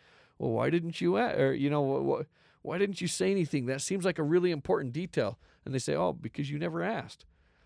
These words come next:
And, and as frustrating as that is, it's almost like what the Lord's doing here is he's, he's baiting us and saying, "Hey, let me just, let me just tell you something." And, and here it is. And we just assume we know what it means.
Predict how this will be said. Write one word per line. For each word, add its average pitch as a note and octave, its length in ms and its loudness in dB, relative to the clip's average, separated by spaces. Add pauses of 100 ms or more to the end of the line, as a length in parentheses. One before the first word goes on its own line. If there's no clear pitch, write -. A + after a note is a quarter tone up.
(180)
And, B3 180 -2
and A3 200 2
as G#3 160 2
frustrating B3 580 0
as F3+ 100 0
that F3+ 180 4
is, G3 380 6 (520)
it's - 260 -8
almost A#3+ 380 -2
like G#3+ 160 -2
what G3+ 140 -2
the F3+ 60 -8
Lord's F3 300 0
doing C4 320 -2
here D3+ 220 0
is A#2 120 -4
he's, D#3+ 220 -8 (260)
he's F3+ 200 -2
baiting F3+ 520 0
us C3+ 200 -2
and D3 120 -6
saying, F3+ 300 0
"Hey, A#3 140 0
let C4 160 2
me D4+ 80 2
just, - 360 -4
let B3 120 -4
me E4+ 80 0
just F4 240 -6
tell A3+ 160 2
you G3 340 2
something." C#3 440 -4 (580)
And, F#3+ 220 2
and E3 200 -2
here B3 200 4
it B3 80 2
is. F#3 360 2 (580)
And G3+ 160 2
we A3+ 80 2
just A#3 260 -2
assume B3 480 0
we A#3+ 140 0
know G#3 200 4
what A3 200 6
it G#3 100 2
means. F3+ 640 -2